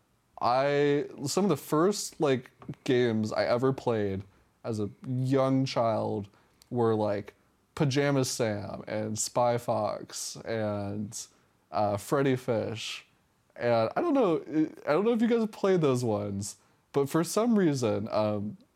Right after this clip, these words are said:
they have been re-releasing these games on the Switch and on Steam for the past year or two.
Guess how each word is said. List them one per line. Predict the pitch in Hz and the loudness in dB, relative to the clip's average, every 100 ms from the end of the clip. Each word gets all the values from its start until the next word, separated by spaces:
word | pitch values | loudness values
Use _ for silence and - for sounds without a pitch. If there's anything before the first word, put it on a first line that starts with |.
| - | -12
they | 123 135 160 | -2 2 2
have | 202 175 | 2 2
been | 147 131 120 - | 2 2 0 -4
re-releasing | - 139 127 156 160 135 135 120 | -6 0 2 4 4 2 0 -2
these | 107 107 | -2 -4
games | - - - - - - _ _ _ | -6 -8 -10 -12 -12 -14 _ _ _
on | - 107 | -2 0
the | 107 | 0
Switch | 104 135 107 - - - - | -2 0 -2 -2 -12 -16 -12
and | 117 | -6
on | 117 110 | -4 -2
Steam | 107 - 107 107 95 | -4 -4 -4 -4 -8
for | - 113 | -8 -6
the | 113 107 | -6 -6
past | 120 107 - - | -4 -6 -8 -6
year | 120 117 | -2 0
or | 110 110 | -2 -4
two. | - 104 - | -8 -10 -12